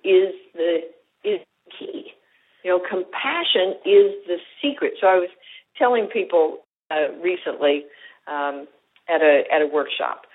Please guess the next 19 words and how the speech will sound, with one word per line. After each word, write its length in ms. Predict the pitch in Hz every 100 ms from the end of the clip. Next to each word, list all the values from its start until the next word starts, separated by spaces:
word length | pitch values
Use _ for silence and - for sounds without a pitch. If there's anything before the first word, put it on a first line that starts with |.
| - _
you 60 | 175
know, 180 | 170 170
when 220 | 185 180
the 60 | 175
voices 480 | 202 233 311 - 302 -
start 340 | - 214 214 190
in, 360 | 135 120 131 _ _ _ _ _ _ 170
um, 320 | 160 156 - _ -
decide 920 | 190 180 - - 254 311 339 349 -
ahead 360 | 214 220 220 196
of 80 | 180 -
time 380 | 156 139 139 147 _ _ _ _ 170
what 260 | 254 254
your 160 | 240 208
little 240 | 202 185 151
mantra 440 | 139 143 - - -
is. 280 | - - - - _ _ _ _ _ - -
So, 400 | 196 180 180 165
uh, 300 | 180 156 147